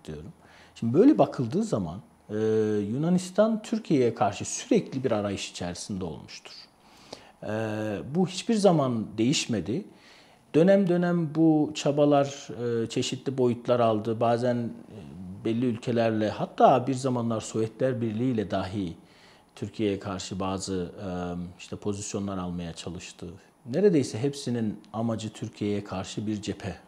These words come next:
oluşturmaktı. Şimdi, e, A-, Amerika Birleşik Devletleri ile yakın zamanda gelişen bu anlamdaki ilişkinin arka planında da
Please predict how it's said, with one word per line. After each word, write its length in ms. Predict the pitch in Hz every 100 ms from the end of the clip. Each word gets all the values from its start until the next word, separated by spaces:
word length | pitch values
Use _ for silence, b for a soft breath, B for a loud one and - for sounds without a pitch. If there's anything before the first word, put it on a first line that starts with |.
| -
oluşturmaktı. 800 | 98 82 - - 78 - - - _ B B B B B B B B B
Şimdi, 340 | - - 190 185
e, 560 | 160 - 131 123 - -
A-, 180 | 123 -
Amerika 400 | 143 170 180 220
Birleşik 260 | 220 -
Devletleri 360 | 190 190 190 190
ile 100 | 165
yakın 340 | 123 117 202
zamanda 480 | 185 165 139 123 117
gelişen 800 | 110 120 123 - 113 104 90 92
bu 120 | 139
anlamdaki 600 | 170 143 117 113 110 110
ilişkinin 640 | 120 120 - 139 165 147 - -
arka 380 | 120 - 165
planında 540 | 165 139 135 131 135 131
da 240 | 101 -